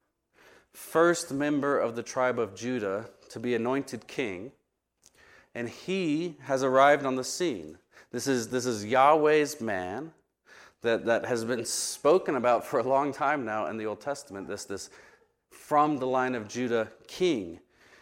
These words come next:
And he engages in spiritual and physical warfare against a giant who stands opposed to God and God's purposes. So I think you know where I'm going if you've been here at all.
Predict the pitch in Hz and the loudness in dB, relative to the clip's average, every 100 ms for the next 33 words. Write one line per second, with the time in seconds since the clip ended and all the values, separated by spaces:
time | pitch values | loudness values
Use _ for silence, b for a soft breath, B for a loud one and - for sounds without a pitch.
0 | b - 123 143 160 175 131 131 127 135 | b -8 -4 0 2 0 0 0 0 -4
1 | - 131 123 - - 165 170 170 - 147 | -6 -6 -8 -10 -6 0 0 0 -2 -2
2 | - 127 - - 151 135 143 135 113 117 | -2 -4 -6 -4 -2 -2 -2 -2 -4 -2
3 | 139 151 147 107 95 107 127 117 - 107 | 0 0 -2 -2 -2 -2 -4 -6 -8 -8
4 | 98 135 156 151 127 131 139 - 131 127 | 0 2 4 2 0 -2 -4 -2 -2 -2
5 | - 120 - - 175 185 180 - 127 110 | -2 -4 -4 2 6 6 4 0 -6 -2
6 | 107 104 104 - 107 101 95 - - 95 | 2 2 2 -2 -8 -6 -6 -8 -12 -12
7 | 82 - 73 - - _ _ _ _ _ | -12 -16 -16 -18 -20 _ _ _ _ _
8 | _ _ _ _ b b b b b b | _ _ _ _ b b b b b b
9 | b _ _ - 110 110 117 120 110 107 | b _ _ -6 -4 -2 -4 -4 -2 -2
10 | 104 98 110 107 104 101 92 98 107 101 | -2 -2 -2 -2 -4 -8 -10 -10 -10 -8
11 | 104 95 - 95 107 95 95 | -8 -6 -4 2 4 4 0